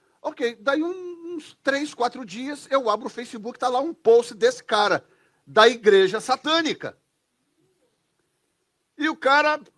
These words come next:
falando de Satanás, dizendo, "Não, tem muito mito a respeito de Satanás. Ele não é essa,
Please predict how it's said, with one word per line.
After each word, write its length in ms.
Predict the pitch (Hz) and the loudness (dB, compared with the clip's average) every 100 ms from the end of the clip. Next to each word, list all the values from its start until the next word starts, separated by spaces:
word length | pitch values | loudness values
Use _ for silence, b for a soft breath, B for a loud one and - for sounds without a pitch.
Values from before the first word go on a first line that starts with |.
| 156 _ _ | -20 _ _
falando 600 | _ 254 254 233 233 240 | _ 2 4 6 4 -2
de 100 | 226 | -12
Satanás, 800 | 294 240 233 302 262 277 254 - _ | -8 -6 -6 0 2 2 0 -8 _
dizendo, 300 | 165 180 185 | -10 -6 0
"Não, 260 | 247 240 | 0 -2
tem 120 | 202 202 | -6 -8
muito 480 | 220 294 240 226 | -8 -10 -10 -12
mito 460 | 196 208 226 - 185 | -10 -8 -8 -8 -10
a 20 | |
respeito 480 | 165 180 - 190 180 | -8 -10 -4 -4 -4
de 120 | 151 | -12
Satanás. 480 | 175 170 156 151 156 | -12 -10 -10 -8 -8
Ele 100 | 226 | -10
não 160 | 254 196 | -10 -8
é 100 | 208 | -8
essa, 320 | - 175 | -6 -8